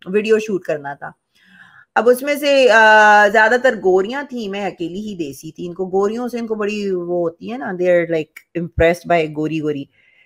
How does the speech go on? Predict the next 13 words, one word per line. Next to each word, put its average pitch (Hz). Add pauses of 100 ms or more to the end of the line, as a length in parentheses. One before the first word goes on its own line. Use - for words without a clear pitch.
(380)
उसमें 302
से 320
जो 311
एक 302
बहुत 285
ही 247
यंग 277
सी, 254
बहुत 254
खूबसूरत 208
लड़की 180
थी, 233 (600)
तो 254